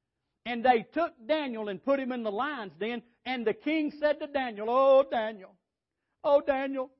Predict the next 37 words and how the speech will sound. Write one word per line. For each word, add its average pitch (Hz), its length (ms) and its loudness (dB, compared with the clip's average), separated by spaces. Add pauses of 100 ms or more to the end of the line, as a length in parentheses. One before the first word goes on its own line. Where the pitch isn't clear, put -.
(180)
I'm 311 180 -4
so 262 220 0
sorry 226 240 -2
this 226 180 -10
is 214 120 -16
happening 220 320 -12
to 202 80 -16
you." 240 200 -10 (200)
But 254 180 4
listen, 277 380 -4
he 262 120 -6
loved 247 280 -4
Daniel. 156 340 -10 (880)
He 240 160 -4
said, 262 260 -2
"But, 247 220 -2 (220)
but 294 180 4
the 247 80 2
God 294 360 0
that 285 140 -8
you 302 200 0 (100)
serve 302 320 2
continually," 285 720 0 (220)
there's 254 180 -4
another 262 300 -4
key 226 180 -10
to 190 80 -12
this 175 220 -6
thing. 175 180 -8 (220)
"The 208 80 -4
God 254 340 -4
you 302 140 0
serve 294 340 -4
continually," 262 560 -4 (160)
he 269 140 -4
said, 254 260 -2
"He'll 254 260 -2